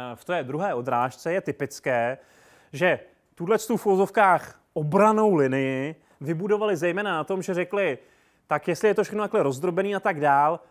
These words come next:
tak my jsme ti, kdo to zkusí poskládat." Takže teď tady máte před sebou, řekl bych, téměř kompletní seznam těch v uvozovkách skladačů toho objekt subjektového rozporu, a to znamená jak v Luhmannově systémové teorii, tak v Giddensově teorii strukturace,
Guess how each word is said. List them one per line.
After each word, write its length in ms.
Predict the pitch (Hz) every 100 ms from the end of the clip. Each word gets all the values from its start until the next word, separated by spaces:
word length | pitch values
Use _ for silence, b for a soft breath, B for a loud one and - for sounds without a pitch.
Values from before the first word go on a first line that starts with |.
| B
tak 200 | 160 151
my 160 | 160 185
jsme 260 | 214 190
ti, 260 | - 156 151
kdo 140 | 147
to 120 | 143
zkusí 320 | 147 147 - 147
poskládat." 720 | 131 - 170 160 160 143 - _ _ _ _ b b b
Takže 200 | 127 127
teď 240 | - 147 -
tady 180 | 156
máte 300 | 160 143 139
před 220 | 160 156 -
sebou, 400 | 160 160 160 151
řekl 180 | 143
bych, 240 | 151 165 -
téměř 400 | 156 143 170 -
kompletní 520 | 156 139 175 160 175
seznam 380 | 147 135 160 143
těch 240 | 165 147
v 120 | -
uvozovkách 580 | 151 143 147 170 156 - B B
skladačů 800 | - - 151 147 165 - 202 196
toho 320 | 196 160 170
objekt 380 | - 131 160 160
subjektového 640 | - 147 156 170 160 175 123
rozporu, 640 | 107 - 180 190 208 226 B B -
a 240 | 135 131
to 120 | 123
znamená 500 | 131 120 131 143 135
jak 160 | 123 120
v 40 |
Luhmannově 420 | 131 139 160 151 143
systémové 560 | 147 - 143 143 139
teorii, 400 | 135 131 131 131
tak 240 | 131 107 127 110
v 80 | 117
Giddensově 420 | 131 139 147 131
teorii 280 | 139 143 139
strukturace, 720 | - - - 180 160 156